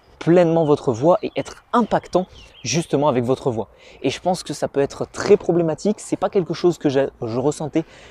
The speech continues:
quand j'étais timide. J'avais la gorge serrée, mais, euh, j'avais pas cette sensation de voix qui tremblait. Et pourtant,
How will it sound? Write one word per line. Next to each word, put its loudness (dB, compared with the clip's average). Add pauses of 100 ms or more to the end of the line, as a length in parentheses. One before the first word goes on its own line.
(120)
quand -2
j'étais 2
timide. 2
J'avais 0 (180)
la -6
gorge 4
serrée, -2 (300)
mais, 2
euh, -2
j'avais -6
pas -8
cette -16
sensation -8
de -6
voix 0
qui -14
tremblait. -2 (400)
Et 0
pourtant, -2